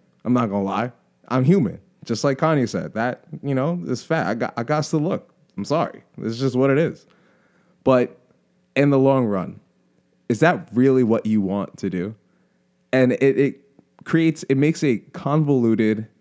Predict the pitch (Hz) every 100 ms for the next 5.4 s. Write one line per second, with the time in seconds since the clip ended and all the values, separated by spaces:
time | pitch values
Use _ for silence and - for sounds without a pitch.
0 | _ _ _ _ _ _ _ _ - 143
1 | 110 101 110 - _ _ - 117 113 123
2 | - 80 - - _ 110 110 120 92 85
3 | 123 _ _ _ _ _ _ _ _ -
4 | 135 135 143 143 139 127 131 131 - 139
5 | 135 131 - -